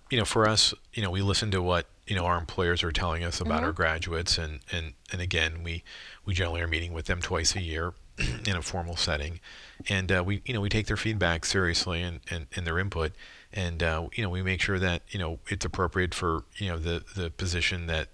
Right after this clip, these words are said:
Speaker 1: you know, these students are coming out of our schools at, which are generally entry level. But, um, you know, I think that, um, you know, designing,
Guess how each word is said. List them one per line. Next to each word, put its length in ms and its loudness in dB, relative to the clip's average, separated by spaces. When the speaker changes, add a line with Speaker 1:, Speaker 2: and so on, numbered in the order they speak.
Speaker 1:
you 100 -6
know, 120 -2
these 180 -2
students 280 -2
are 60 -4
coming 240 -4
out 100 0
of 80 -4
our 60 -2
schools 380 -4
at, 220 0
which 300 -2
are 100 2
generally 360 -4
entry 240 -4
level. 300 0
But, 180 -2
um, 420 0
you 60 -6
know, 80 2
I 80 2
think 240 -4
that, 260 -2
um, 320 -2
you 80 -6
know, 120 -2
designing, 600 -2